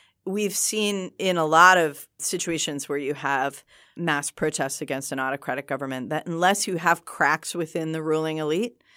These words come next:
uh, the mass protests don't necessarily result in political change. In Bouteflika's case, it seems as though there were enough cracks in the ruling elite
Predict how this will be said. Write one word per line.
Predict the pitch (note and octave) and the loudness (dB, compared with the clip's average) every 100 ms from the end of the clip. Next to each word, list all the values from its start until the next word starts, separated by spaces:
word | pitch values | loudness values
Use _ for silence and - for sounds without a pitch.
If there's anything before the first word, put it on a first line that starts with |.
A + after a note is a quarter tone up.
| _ _ _ | _ _ _
uh, | D3+ D3 C#3 | 0 0 0
the | D#3 | 0
mass | D#3 D3 - | 0 -2 -4
protests | - C#3+ - C#3 - | -6 -4 -4 -6 -4
don't | C#3+ - | -4 -4
necessarily | D3 - C#3 C#3+ C3+ C3 C3 B2+ B2+ _ _ _ | -6 -8 -6 -4 -2 -2 -2 -4 -8 _ _ _
result | D#3+ D3+ D#3 D3+ | -6 -2 0 0
in | C#3+ C#3 | -4 -6
political | C#3+ C#3 - - | -4 -4 -4 -6
change. | - E3 C3 G#2+ - - - - - | -6 -6 -6 -8 -12 -16 -20 -12 0
In | G3+ F3+ | 2 6
Bouteflika's | G#3+ G#3+ - D#4 C4+ - | 6 6 -2 -2 -2 0
case, | G3 F3+ | 0 0
it | F3 | -4
seems | - G#3 G3+ G3+ | -4 -4 -2 -2
as | D#3+ | -2
though | F3 E3+ | 0 0
there | D#3+ E3 | 2 2
were | D#3+ F#3+ B3+ | 4 4 4
enough | G#3 E3+ D#3 | 4 2 0
cracks | - C#3+ C#3+ - - - E3+ | 0 2 2 -2 -8 -8 -6
in | D#3+ D3+ | -4 -4
the | C#3+ | -4
ruling | D#3 D3+ D3 | -2 -2 -2
elite | C#3+ C#3+ C#3+ - | -4 -4 -4 -6